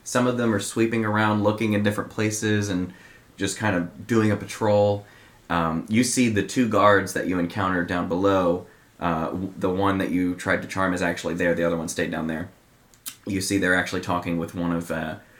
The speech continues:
what looks like a decorated, uh, officer of the Minutemen. They seem to be wearing, like, a coat with a nice officer's cap that has many adornments across them and ropes and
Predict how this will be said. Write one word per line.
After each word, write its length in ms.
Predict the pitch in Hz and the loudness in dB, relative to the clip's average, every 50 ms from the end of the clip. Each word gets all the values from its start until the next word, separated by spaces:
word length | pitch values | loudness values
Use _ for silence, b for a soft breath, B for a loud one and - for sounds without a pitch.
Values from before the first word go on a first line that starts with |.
| B B B B | B B B B
what 160 | 110 104 - | -4 -2 0
looks 220 | 110 113 113 110 - | 2 2 2 2 0
like 100 | 101 92 | -2 -2
a 80 | 90 | -4
decorated, 840 | 90 - - 101 95 - - 92 82 76 76 76 78 78 76 82 87 - - _ _ - | -4 -4 -2 -2 -2 -2 -2 -4 -4 -4 -4 -6 -6 -6 -8 -8 -12 -14 -18 _ _ -12
uh, 300 | - 78 78 - - - - | -10 -8 -8 -8 -10 -10 -8
officer 440 | - - - - 82 - - 82 - | -8 -8 -8 -8 -8 -8 -6 -6 -6
of 100 | - 90 | -6 -6
the 60 | - | -6
Minutemen. 500 | 82 85 82 - - - 85 71 73 76 | -6 -6 -6 -6 -8 -8 -8 -10 -8 -8
They 120 | 76 78 - | -6 -6 -6
seem 240 | - - 82 76 | -6 -6 -6 -6
to 80 | 78 - | -6 -6
be 100 | - 78 | -6 -6
wearing, 280 | 80 78 78 78 78 76 | -6 -6 -6 -6 -6 -8
like, 160 | 69 - - | -8 -10 -10
a 140 | - - - | -12 -14 -10
coat 220 | - 87 82 80 - | -6 -6 -6 -6 -6
with 180 | 85 87 - | -8 -10 -8
a 40 | 82 | -8
nice 400 | 82 82 85 80 - - - - - b b b b | -6 -6 -6 -8 -8 -10 -12 -12 -16 b b b b
officer's 460 | - 95 90 - - - 80 78 - | -4 -4 -4 -4 -6 -8 -8 -8 -10
cap 420 | - - - 90 82 78 76 - - | -8 -6 -4 -4 -2 -4 -4 -6 -8
that 100 | 87 82 | -8 -6
has 220 | 92 85 80 85 | -6 -6 -6 -6
many 320 | 87 85 82 82 82 82 78 | -4 -4 -4 -4 -4 -4 -6
adornments 520 | 73 71 85 82 78 78 78 73 76 - | -6 -6 -6 -6 -6 -6 -8 -8 -8 -10
across 380 | 78 76 - 82 78 78 - - | -10 -10 -8 -8 -8 -8 -8 -8
them 160 | 78 76 80 | -8 -6 -6
and 160 | 80 78 80 | -6 -6 -4
ropes 340 | 82 82 78 71 - - - | -2 -2 -2 -4 -8 -10 -10
and 200 | 82 76 78 - | -8 -8 -10 -10